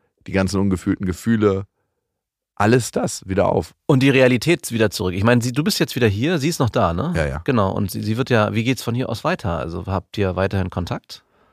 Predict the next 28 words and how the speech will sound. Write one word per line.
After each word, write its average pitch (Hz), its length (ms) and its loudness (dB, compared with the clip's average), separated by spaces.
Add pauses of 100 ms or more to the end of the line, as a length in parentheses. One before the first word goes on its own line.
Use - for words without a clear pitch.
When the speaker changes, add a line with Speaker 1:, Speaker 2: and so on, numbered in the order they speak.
(240)
Speaker 1:
Wir - 160 -8
haben 95 160 0
ab 98 200 -6
und 101 140 -2
zu - 100 -12
mal 92 140 0
geschrieben, 98 500 -6
aber 73 520 -6
Speaker 2:
Bleibt 98 240 2
es 147 100 -4
eine 143 80 0
Sommerromanze? 151 920 0
Wird - 160 -6
es 92 100 -10
mehr 139 320 -4
werden? 143 560 -6 (140)
Speaker 1:
Bei 95 160 -2
der 90 100 0
Verabschiedung 123 520 -6
hatte 123 200 -8
sie 117 100 -6
das 104 160 -6
so 117 120 -8
gesagt 98 480 -2
und 90 340 -4
Speaker 2:
Ach, 151 160 0
hat 226 140 0
sie? - 160 -8